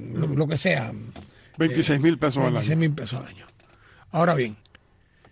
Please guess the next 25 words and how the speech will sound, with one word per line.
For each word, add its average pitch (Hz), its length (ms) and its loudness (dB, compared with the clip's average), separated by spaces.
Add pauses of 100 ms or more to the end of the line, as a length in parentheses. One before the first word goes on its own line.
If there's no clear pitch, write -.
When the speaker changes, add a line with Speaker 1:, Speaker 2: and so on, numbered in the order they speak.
(360)
Speaker 1:
si - 320 2
él 277 160 6
no 254 120 4
sube 143 500 2 (480)
y 160 180 2
él 202 400 2
no 196 300 2 (100)
pide 208 480 4 (380)
irse 170 680 2
de 143 140 0
los 139 160 4
Marlins, 135 460 2
"No, 180 180 4
yo 156 140 0
quiero 180 160 2
seguir 175 260 4
aquí 170 180 0
con 170 140 0
los 156 80 4
Marlins", 160 460 2
y - 40 -2
los 143 120 2
Marlins 170 280 4
le 151 60 0
siguen, 160 300 2